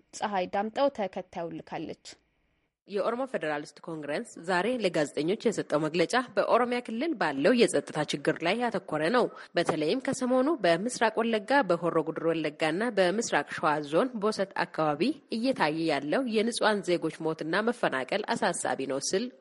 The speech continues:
Speaker 2: ኦፍኮ ገልጸዋል። የፓርቲው ሊቀመንበር ፕሮፌሰር መረራ ጉዲና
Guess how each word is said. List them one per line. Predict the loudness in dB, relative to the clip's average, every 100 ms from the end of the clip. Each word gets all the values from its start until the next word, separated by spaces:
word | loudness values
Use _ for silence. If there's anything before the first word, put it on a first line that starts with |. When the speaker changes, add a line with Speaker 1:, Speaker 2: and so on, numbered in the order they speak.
| -2
Speaker 2:
ኦፍኮ | -2 0 0
ገልጸዋል። | 0 2 6 6 4 -6 4
የፓርቲው | 6 8 6 2 2 -4
ሊቀመንበር | 0 0 2 0 2
ፕሮፌሰር | 0 0 0 0
መረራ | 0 2 2
ጉዲና | 2 -4 0